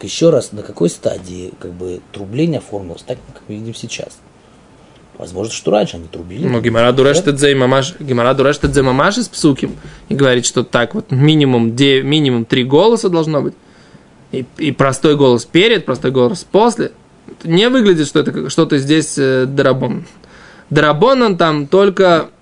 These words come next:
Speaker 2: <clears throat> потом, вот после, после двадцати семи первых голосов, дальше это дарабон.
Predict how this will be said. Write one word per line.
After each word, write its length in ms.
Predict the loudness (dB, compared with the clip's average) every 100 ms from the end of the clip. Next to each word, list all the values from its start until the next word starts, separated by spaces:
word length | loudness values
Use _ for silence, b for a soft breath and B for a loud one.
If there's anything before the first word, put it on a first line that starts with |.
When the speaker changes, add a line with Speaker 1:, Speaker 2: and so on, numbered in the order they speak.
| _
Speaker 2:
<clears throat> 1120 | -10 -10 -12 -20 -20 -20 _ _ _ _ -4
потом, 380 | -2 2 2 2
вот 120 | 0
после, 260 | -2 -2 -6 -8 0
после 240 | 0 2
двадцати 360 | 0 -2 0 -2
семи 300 | 2 2 2
первых 340 | 2 2 2
голосов, 380 | 2 2 2 2
дальше 260 | 2 0 -2
это 140 | -2
дарабон. 440 | 2 2 0 -6